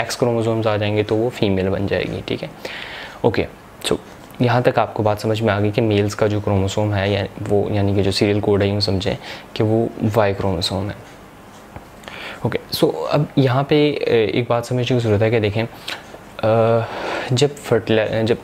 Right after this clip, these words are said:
during sexual intercourse जो भी होता है, यूँ समझें कि, अ, जो भी मा-, अ,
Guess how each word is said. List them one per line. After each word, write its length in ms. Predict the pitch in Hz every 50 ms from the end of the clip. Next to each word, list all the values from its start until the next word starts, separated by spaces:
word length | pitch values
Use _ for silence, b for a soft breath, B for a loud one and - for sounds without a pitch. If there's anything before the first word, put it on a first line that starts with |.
| - - - -
during 360 | 120 113 117 113 113 113 110
sexual 320 | - - 110 107 - - 117
intercourse 480 | 110 107 104 - 110 104 - 107 104
जो 180 | 104 101 107 101
भी 100 | 107 110
होता 260 | 104 98 - - 98
है, 200 | 95 98 - - - - - - - - - - - - - 107 98 98 104 104 104
यूँ 80 | 104
समझें 340 | 98 - 104 98 95 98 95 101
कि, 80 | 104
अ, 80 | 98 101 101 B B B B B B B B B - 107 104 107 - - - - - - - - - - 117
जो 240 | 117 107 120 110
भी 340 | 101 110 113 110 110 110 - - -
मा-, 220 | 104 104 101 95 -
अ, 380 | 98 101 104 104 101 98 95